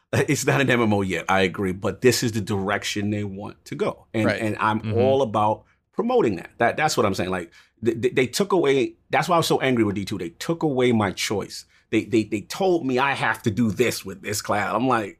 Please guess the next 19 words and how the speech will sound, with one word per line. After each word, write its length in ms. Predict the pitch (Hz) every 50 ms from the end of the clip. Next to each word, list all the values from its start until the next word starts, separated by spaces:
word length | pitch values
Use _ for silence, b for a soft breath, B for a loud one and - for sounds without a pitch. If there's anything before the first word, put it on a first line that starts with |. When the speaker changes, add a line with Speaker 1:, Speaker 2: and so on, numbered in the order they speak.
| _ _ _ _ _ _ _ _ _ _ -
Speaker 1:
"Since 240 | - - 392 339 -
when? 420 | 330 440 226 226 220 208 240 - 143
Why 80 | 180 233
are 80 | 247 247
we 80 | 254
doing 240 | 220 254 254 247 240
this? 220 | 247 247 226 185
Like, 260 | 185 165 170 175 151 160
why 140 | 190 208
can't 200 | 196 - 208 196
I 60 | 190 185
pick 240 | 185 - 196 185
and 120 | 185 185 170
choose?" 280 | - 196 208 202 185 160
I 80 | 151 156
remember 280 | 156 160 165 160 160
S- 180 | 156 117 113 107
Speaker 3:
Yeah. 300 | 104 101 98 98 98 101
Speaker 1:
Solar, 580 | 98 98 - 165 175 180 170 160 139 127 110